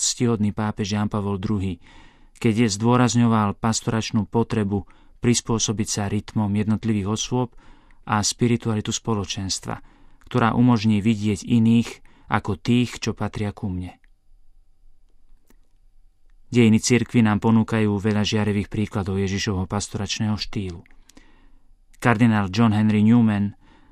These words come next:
zakladateľ oratória v anglickom Birminghame, ktorého sa Svätý Otec chystá čoskoro vyhlásiť za blahoslaveného, sa nechal očariť pastoračným štýlom svätého Filipa Nériho.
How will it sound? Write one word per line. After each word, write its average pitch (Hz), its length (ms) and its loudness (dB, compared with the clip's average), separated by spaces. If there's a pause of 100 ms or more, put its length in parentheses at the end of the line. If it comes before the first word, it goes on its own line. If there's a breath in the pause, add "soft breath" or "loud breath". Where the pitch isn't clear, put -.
zakladateľ 107 1120 -4
oratória 110 560 0
v 95 80 -4
anglickom 107 560 0
Birminghame, 107 720 2 (440 soft breath)
ktorého 104 240 0
sa 104 160 -2
Svätý 107 320 -4
Otec 104 240 -4
chystá 104 400 -4
čoskoro 104 440 -6
vyhlásiť 101 520 -4
za - 40 -6
blahoslaveného, 104 880 -2 (760 soft breath)
sa - 160 2
nechal 127 320 2
očariť 127 480 0
pastoračným 117 640 -2
štýlom 104 560 0
svätého 101 400 0
Filipa 98 400 -2
Nériho. 90 440 -4